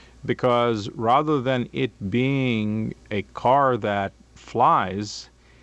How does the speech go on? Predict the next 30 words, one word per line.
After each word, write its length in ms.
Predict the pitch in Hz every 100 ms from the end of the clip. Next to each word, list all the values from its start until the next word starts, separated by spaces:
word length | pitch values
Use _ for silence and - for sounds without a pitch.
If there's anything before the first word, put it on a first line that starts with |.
| _
it 280 | - 110 107
is 340 | - 117 113 104
really 460 | 123 120 113 110
more 300 | 104 107 120
like 220 | 113 104
a 280 | 107 101 98 - -
airplane 480 | 107 123 123 101 98
that 220 | 92 90
drives. 600 | 85 110 110 - - - -
It's 180 | 110 104 -
actually 580 | 113 - 110 104 98 98
a 180 | 101 98
very 260 | 104 104
interesting 420 | 107 - - 101
distinction 560 | 90 92 120 120 107 98 - - - -
because 420 | 120 113 117 110 -
it's 420 | 107 104 - -
not 320 | 113 110 117 -
V 280 | - 104 113
tol 380 | - 95 92 92
or 180 | 101 98
vertical 400 | 90 104 101 101
takeoff 480 | - 98 104 95 -
and 120 | 90
landing. 320 | 98 95 87
So 240 | - 113
imagine 680 | 104 107 120 143 127 110 123 - - - - -
that 220 | 110 -
you 80 | 110
had 400 | 110 110 107